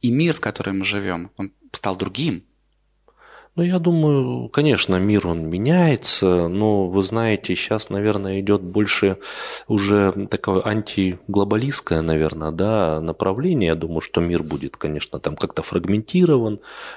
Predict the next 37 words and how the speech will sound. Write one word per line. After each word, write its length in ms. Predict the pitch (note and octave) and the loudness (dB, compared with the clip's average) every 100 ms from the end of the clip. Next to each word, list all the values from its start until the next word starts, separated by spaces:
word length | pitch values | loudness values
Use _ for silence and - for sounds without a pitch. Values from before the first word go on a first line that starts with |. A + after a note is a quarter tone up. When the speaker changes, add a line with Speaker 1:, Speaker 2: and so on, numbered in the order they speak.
| - _ | -20 _
Speaker 2:
и, 460 | F#2 E2+ E2 D#2+ | -4 -2 0 0
э, 180 | D2+ D2 D#2 | -2 -4 -8
ну, 880 | D#2 D#2+ D#2 D#2 D2+ D#2+ E2 G2+ F#2 | -10 -10 -8 -10 -10 -12 -12 -6 -4
вот 240 | C#2+ - | -4 -8
уже 200 | D2 C#2+ | -8 -8
как 180 | - C#2+ | -10 -12
бы 120 | C#2+ | -8
спорта 480 | - - D#2+ D2 - | -8 0 0 0 -8
уже 260 | C#2 D2 D#2 | -8 -8 -6
между 380 | D2+ D2 C#2 C#2 | -4 -6 -8 -14
какими-то 580 | D2+ - D#2 D2 - | -16 -8 -6 -6 -10
будет, 360 | C#2+ D2+ C#2+ D2 _ | -8 -8 -8 -12 _
э, 220 | D2+ D2+ D2 | -12 -10 -10
блоками. 800 | D2+ F#2 C3+ C3+ G2+ F#2 F2 E2+ - - - - | -8 -4 -2 -2 -2 -2 -4 -6 -12 -12 -10 -4
Э, 40 | |
но 520 | F#2 F2+ F2 G2 C#3 | -2 -2 -4 0 0
я 220 | D3 E3 | 0 0
не 180 | D3+ D3 | 0 0
думаю, 400 | D3+ F3 D#3+ A#2 | 0 2 4 4
что 220 | F#2 - | 2 -2
мы 160 | G2+ G#2+ | -2 -2
прям 420 | - G#2+ G#2 F#2+ | 0 -2 0 -2
вот 340 | E2 F2+ - - | -2 -4 -2 -2
изолированы, 840 | F2 F2 F#2 G#2 B2+ A2 G2+ F#2 | 0 2 0 2 2 2 2 0
изолированы, 720 | F2 F#2+ G#2+ C#3 B2 E2+ C#2+ | 0 0 2 2 2 0 -6
когда 300 | - D2+ D#2+ | -8 -6 -4
же 100 | C#2 | -4
в 80 | C#2+ | -6
том 200 | - C#2+ | -6 -4
же 100 | D2 | -4
Советском 500 | - D#2+ D2+ - D2 | -4 -4 -4 -10 -10
Союзе. 340 | - G2+ G2+ | -6 -4 -4
У 60 | D2+ | -4
нас 240 | G2+ G2 | -4 -2
есть 260 | - G2 - | -2 -2 -2
интернет, 640 | D2+ - E2+ G#2 A#2+ G#2 | -4 0 0 2 0 -2
да, 260 | F2+ F#2 G#2+ | -2 -2 -2